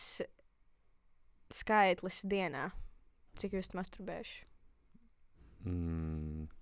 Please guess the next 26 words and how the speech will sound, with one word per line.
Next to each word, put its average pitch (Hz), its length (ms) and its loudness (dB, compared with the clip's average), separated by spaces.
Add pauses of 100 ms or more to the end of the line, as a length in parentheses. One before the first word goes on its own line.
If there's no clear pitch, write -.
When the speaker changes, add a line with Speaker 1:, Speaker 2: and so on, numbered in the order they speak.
(160)
Speaker 2:
uzreiz 92 320 4
var 78 140 0
pateikt, 80 260 -2
ka 76 80 -4
neatceros, 73 540 -2
bet, 71 180 -6
nu, 76 140 -2 (800)
Speaker 1:
Nu, 302 80 4
aptuveni. 180 400 0 (1120)
Speaker 2:
nu, 82 140 -4 (1300)
nezinu, 69 320 -8 (1300)
sešas, 90 500 -2
septiņas. 92 560 -4
Speaker 1:
Mhm, 214 300 0 (140)
ok. - 160 -4 (420)
Speaker 2:
Tā 80 120 -4
kā 82 160 -4 (1300)
hormonu 80 420 0
vētras 78 460 2
pašos 71 440 -4
au-, - 120 -2 (340)
au-, 82 220 2 (220)
au-, - 160 -4
Speaker 1:
Mhm, - 140 -8
Speaker 2:
augstienēs 226 680 2
Speaker 1:
mhm. 226 80 -2